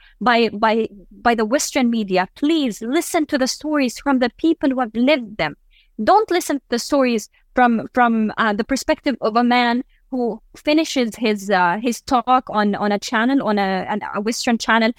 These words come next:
and then goes back to, to go to a spa with his wife. Listen to the stories from the people who lived them. We are the only ones who have the right to talk about Palestine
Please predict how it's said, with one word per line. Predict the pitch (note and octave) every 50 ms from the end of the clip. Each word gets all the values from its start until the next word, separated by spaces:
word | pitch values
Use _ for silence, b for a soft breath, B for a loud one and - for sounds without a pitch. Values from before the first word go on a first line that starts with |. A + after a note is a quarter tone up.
| b b -
and | A3+
then | A#3 A3+ A3+
goes | A3+ A3+ A#3+ B3+ -
back | - A#3 G#3+ G#3 G#3 - _ -
to, | - A3+ G#3+ G#3
to | G3 - - A3 G#3 F#3+ F#3 F#3+
go | F#3+ A#3 A3+ G#3+
to | - - G#3
a | G3+
spa | G3 - - - B3 G3 F#3+
with | F3+ F#3+ G3
his | G3+ G#3+ F#3+ - A3+
wife. | G#3 - - - - _ _ _ _ _ _ -
Listen | B3 C4+ E4 F#4+ - - - C4 G#3 G#3 G3
to | - A#3
the | G#3+ A#3
stories | A#3 - - - D#4+ D#4+ D#4 D4+ D4+ D4 - -
from | - C#4 C4
the | B3+ B3 -
people | - D4+ D4+ - E4 D#4
who | C#4+ C4 C#4+ D4 D4+
lived | C4+ C#4+ C#4+ B3+ A3 G#3
them. | G#3+ F3 F3 F#3 - _ _ _ _ _ _ -
We | A3+ A3 D#4+ F#4 F4+ F4 E4 D#4 - - _ _ _ _ -
are | B3 B3 B3+ C#4+
the | C4 G3+ B3+ B3+ - _
only | - F4 G4+ G#4 F#4+ D#4+ C#4+
ones | C4 A3 G3+ F#3+ -
who | A3 G#3+
have | A3 B3 A#3+ G#3
the | - G#3
right | G#3 G#3 G3 -
to | A3 -
talk | A#3 F#3+ F#3+ -
about | F#3 F#3 F3 F#3 -
Palestine | - F3 F3 G3+ - - - F3 - G3